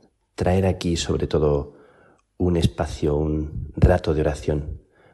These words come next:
Vamos a terminar después que diga unas palabras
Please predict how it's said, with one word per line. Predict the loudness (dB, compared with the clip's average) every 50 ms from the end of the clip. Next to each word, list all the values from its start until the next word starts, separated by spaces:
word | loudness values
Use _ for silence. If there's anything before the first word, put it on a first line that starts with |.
| _
Vamos | _ 2 2 4 2 2 0
a | -2 0
terminar | 0 0 2 2 2 2 2 2 2 0 -2 -4 -6 -10 -12 -18 _ _ -20 -20 _ _ _
después | _ -4 -2 -2 -2 -2 -2 0 0 0 0 -2 -4 -6 -8 -10 _ _ _ _ -10
que | -8 -4
diga | -2 0 0 2 2
unas | 2 2 0 0
palabras | -2 -2 -2 0 0 0 0 -2 -2 -4 -6 -8 _